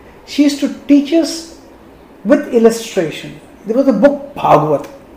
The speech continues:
It was in Sindhi, my native language. She used to show us pictures that if you steal, this will happen. If you lie, this will happen.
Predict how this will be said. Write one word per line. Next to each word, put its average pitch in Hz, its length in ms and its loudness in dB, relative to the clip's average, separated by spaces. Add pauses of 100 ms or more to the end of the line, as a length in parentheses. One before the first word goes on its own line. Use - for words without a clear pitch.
(400)
It 202 140 -6
was 240 140 0
in 226 80 2
Sindhi, 208 460 2
my 170 120 -2
native 147 380 -4
language. 165 400 -6
She - 80 -4
used 208 160 -4
to 214 60 -6
show 220 180 0
us 214 200 -4
pictures 202 560 -4 (240)
that 190 140 -4
if 190 160 -8
you 190 80 -4
steal, 220 600 0
this 175 220 -6
will 196 120 2
happen. 180 600 -4
If 175 140 -8
you 175 100 0
lie, 175 320 2
this 165 240 -2
will 170 160 -8
happen. 165 600 -8